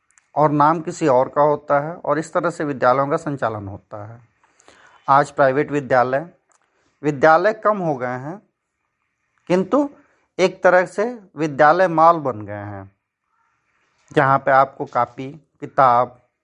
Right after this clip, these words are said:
पेन, पेंसिल, यहाँ तक कि नेम स्लिप्स तक, जो सामान्यतः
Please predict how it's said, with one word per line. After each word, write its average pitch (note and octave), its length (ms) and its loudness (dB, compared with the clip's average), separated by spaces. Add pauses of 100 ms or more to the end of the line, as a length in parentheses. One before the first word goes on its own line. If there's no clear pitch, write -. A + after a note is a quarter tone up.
(120)
पेन, C#3 340 -4 (180)
पेंसिल, C#3 600 -2 (500)
यहाँ D#3+ 360 2
तक F#3+ 200 -4
कि G#3 120 -8
नेम E3+ 340 0
स्लिप्स G3+ 360 -2
तक, - 440 -2 (720)
जो C3+ 380 -4 (920)
सामान्यतः D3 800 0